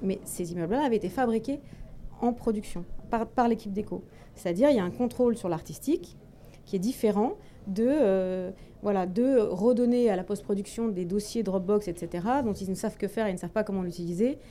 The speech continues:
Et on se retrouve ensuite dans une inter-, donc c'est important qu'on repense aujourd'hui les lignes. Est-ce que des décorateurs interviennent après en post-production ou est-ce qu'on intègre la post-production au début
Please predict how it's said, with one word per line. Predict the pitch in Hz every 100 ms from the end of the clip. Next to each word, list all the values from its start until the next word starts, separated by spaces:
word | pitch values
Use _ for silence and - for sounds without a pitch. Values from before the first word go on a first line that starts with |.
| - - 180
Et |
on | 170
se | -
retrouve | 175 254 202
ensuite | - 226
dans | 185
une | 185
inter-, | 175 185 -
donc | 196
c'est | - 233
important | 254 240 277 - 285
qu'on | 320 233
repense | 226 233 254 240
aujourd'hui | 208 214
les | 220
lignes. | 196 185
Est-ce | 185
que | -
des | 196
décorateurs | 196 214 208 208 208 196 - - -
interviennent | 196 202 202 202
après | 202 - 208
en | 180
post-production | 185 - 180 170 269 311 269
ou | 202
est-ce | 208 208
qu'on | 214 208 190 208
intègre | 208 226 202
la | 185
post-production | 196 190 196 190 196
au | 175
début | 175 190 214